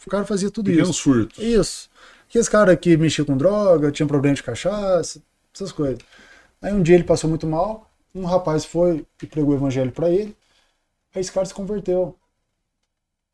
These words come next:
Speaker 1: Ele foi de um por um lugar que ele furtou, que ele roubou. Falou, "Cara, lembra aquele saco de café que roubaram?"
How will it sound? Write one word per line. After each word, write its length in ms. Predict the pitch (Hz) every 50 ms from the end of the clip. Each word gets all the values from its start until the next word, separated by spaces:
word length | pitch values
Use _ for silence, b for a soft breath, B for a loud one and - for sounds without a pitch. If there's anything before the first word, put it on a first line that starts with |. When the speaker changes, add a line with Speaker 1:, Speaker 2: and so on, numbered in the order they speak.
| _
Speaker 1:
Ele 180 | - 160 156 156
foi 300 | - - 170 175 175 160
de 200 | 147 139 139 156
um 380 | 175 190 214 226 233 220 214 180
por 300 | - - 190 190 170 143
um 180 | 151 170 175
lugar 240 | 170 151 135 143 147 151
que 100 | 151 151
ele 200 | 151 156 156 147
furtou, 520 | - - - 165 151 - - 143 143 151
que 80 | 147 156
ele 80 | 151 143
roubou. 220 | 143 - 139 135
Falou, 200 | - - 151 -
"Cara, 160 | - 165 151
lembra 300 | 131 135 165 190 208 220
aquele 320 | 196 - 190 175 139 135 120
saco 340 | - - 131 143 139 -
de 100 | - -
café 440 | - 131 120 113 - 139 139 135 127
que 120 | - - 110
roubaram?" 540 | 101 117 117 127 156 170 156 123 110 110